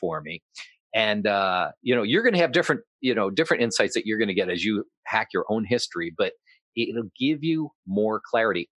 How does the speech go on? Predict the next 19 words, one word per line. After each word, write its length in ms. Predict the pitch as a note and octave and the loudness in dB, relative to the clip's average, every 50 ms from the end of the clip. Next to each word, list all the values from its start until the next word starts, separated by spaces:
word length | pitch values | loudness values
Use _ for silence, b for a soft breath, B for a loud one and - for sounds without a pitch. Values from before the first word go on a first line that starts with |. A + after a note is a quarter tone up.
| _ _ _ - | _ _ _ 0
And 160 | F#3 B3 C4 | 2 2 2
in 60 | G#3 | 2
fact, 440 | - - G#2+ E2+ F2 F#2 - - - _ _ - | 0 2 0 2 2 0 -2 -6 -20 _ _ -4
I 140 | G2+ A2 G#2+ | -4 -2 0
then 280 | F#2+ B2 A#2 A2 G#2+ - | 0 0 0 0 -4 -8
took 260 | - - - C4 - - - - | -6 -4 -4 -4 -4 -6 -8 -4
that, 340 | G2 F#2 F#2+ F#2+ G2 - _ _ _ _ _ _ _ _ _ - | -2 0 2 2 0 -2 _ _ _ _ _ _ _ _ _ -4
that, 260 | - G#2+ G#2 G2 - _ - - | -2 -2 -2 -2 -4 _ -6 -4
that, 240 | G2 F#2 F#2 - _ - | -2 -2 -2 -4 _ -6
uh, 120 | F2+ E2+ - - | -6 -4 -2 -2
insight. 400 | F3+ G#3 G#3 - A2+ F#2+ - - _ _ _ _ - | -2 -2 0 0 0 0 -2 -4 _ _ _ _ -4
It, 160 | A#2 A#2+ - - | -4 -4 -4 -4
it 180 | A#2 A#2 - - | -6 -6 -6 -4
then 240 | G#2 C3 C3+ C#3 B2+ | -2 -2 -2 0 -2
helped 300 | A2 A#2+ E3 G3 F#3+ A2 | -2 0 -2 -2 0 0
me 200 | G#2+ F#2+ F2+ F2 | -2 -2 -2 -4
stay 480 | - - - - - A#2 A2 A#2+ C#3 D3+ | -4 -4 -4 -2 0 0 2 2 2 2
away 420 | E3 D3+ A2+ F#2+ F#2 F#2+ G2 G2+ | 2 2 2 2 0 0 0 -2
from 540 | - - - F2+ E2+ F2 F2 E2+ E2+ E2+ | -4 -4 -4 -2 -2 0 -2 -2 -4 -6